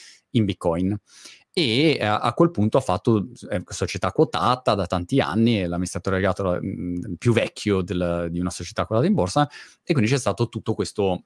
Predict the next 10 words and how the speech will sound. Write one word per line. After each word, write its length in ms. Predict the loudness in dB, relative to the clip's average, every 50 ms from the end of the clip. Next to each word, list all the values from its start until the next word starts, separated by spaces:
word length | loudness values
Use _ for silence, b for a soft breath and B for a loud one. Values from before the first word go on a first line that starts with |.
| _ -4
questo 260 | -4 -4 -2 -2 -2
percorso. 680 | -2 -2 -2 -2 -6 -10 -10 -8 -8 -8 -4 -4 -4 -4 B B B B B
Vedi 600 | B 0 2 2 2 2 2 2 0 0 0 -2 0
in 160 | 2 4 4
Italia 960 | 4 4 4 2 2 2 2 2 2 2 2 2 4 4 4 4 2 0 -2 -2 0
un'adozione 920 | 2 4 4 4 4 2 0 -2 -4 -12 -2 2 4 4 6 6 4 4
da 120 | 2 0
parte 360 | 0 0 0 0 0 -2 -2 0
delle 280 | 0 2 2 2 2
aziende? 880 | 0 0 -2 -2 0 0 2 2 2 2 2 2 2 2 0 -2 -4